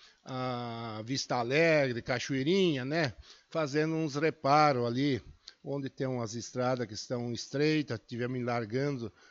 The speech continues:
alguns pedaços, colocando a-, a-, alguns cascalhos, algum, na, nas partes onde os ônibus têm problema para, ah, pa-, para andar, e leiteiro também.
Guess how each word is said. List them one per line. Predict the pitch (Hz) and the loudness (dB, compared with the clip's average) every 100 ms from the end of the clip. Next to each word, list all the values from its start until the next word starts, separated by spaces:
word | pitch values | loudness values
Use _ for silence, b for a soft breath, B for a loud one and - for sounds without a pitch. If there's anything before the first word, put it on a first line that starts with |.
| b | b
alguns | - 110 113 113 | -10 -8 -6 -4
pedaços, | 139 139 143 139 123 - 123 | -4 2 2 2 0 -6 -8
colocando | 123 117 - 131 123 | -6 -6 -4 -4 -2
a-, | 123 | -4
a-, | 143 131 123 127 | -6 -6 -4 -4
alguns | 127 120 123 | -4 -4 -4
cascalhos, | - 123 - - 139 143 139 | -4 -4 -4 0 2 2 0
algum, | 120 127 120 - b b b | -2 -4 -4 -8 b b b
na, | 131 113 113 | -8 -6 -4
nas | 120 123 | -2 -4
partes | - 143 131 135 127 123 | -2 2 4 4 2 -4
onde | 117 | -4
os | 120 107 | -4 -2
ônibus | 120 123 104 | -2 -2 -6
têm | - 123 | -6 -6
problema | 117 127 113 127 151 156 123 | -4 -6 -2 0 2 0 -2
para, | 98 117 117 110 104 - b b _ | -4 -4 -2 -2 -4 -10 b b _
ah, | 127 127 120 117 113 113 107 107 101 98 95 95 95 - _ _ _ | -10 -6 -4 -4 -6 -8 -10 -12 -12 -14 -14 -14 -16 -18 _ _ _
pa-, | 127 110 - 110 - _ - | -14 -12 -10 -10 -14 _ -8
para | 131 120 123 | -6 -4 -6
andar, | - 135 127 135 160 160 - _ _ | -4 -4 2 4 4 2 -2 _ _
e | - 120 117 | -10 -6 -4
leiteiro | 120 143 143 156 165 151 | -2 -2 2 4 4 2
também. | 131 135 120 139 165 165 | 0 -2 2 4 4 2